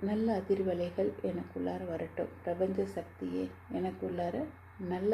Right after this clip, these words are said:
அதிர்வலைகளை அனுப்பி என் மனத்தை சாந்தமாகணும், மனம் சாந்தப்படுத்தணும் இப்படின்னு தான் கேட்டுக்கிட்டேன். பிரபஞ்ச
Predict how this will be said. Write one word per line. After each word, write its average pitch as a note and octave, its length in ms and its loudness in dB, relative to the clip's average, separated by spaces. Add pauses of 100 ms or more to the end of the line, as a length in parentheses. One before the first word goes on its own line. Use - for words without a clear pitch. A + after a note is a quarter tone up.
அதிர்வலைகளை F3+ 840 0
அனுப்பி F#3 420 -4 (840)
என் F3+ 180 -4
மனத்தை F#3+ 320 2 (140)
சாந்தமாகணும், F3+ 920 -4 (1120)
மனம் G#3 360 2
சாந்தப்படுத்தணும் F#3+ 920 -2 (520)
இப்படின்னு G#3 460 2
தான் G#3 260 -2
கேட்டுக்கிட்டேன். F#3+ 520 -6 (120)
பிரபஞ்ச F#3+ 440 0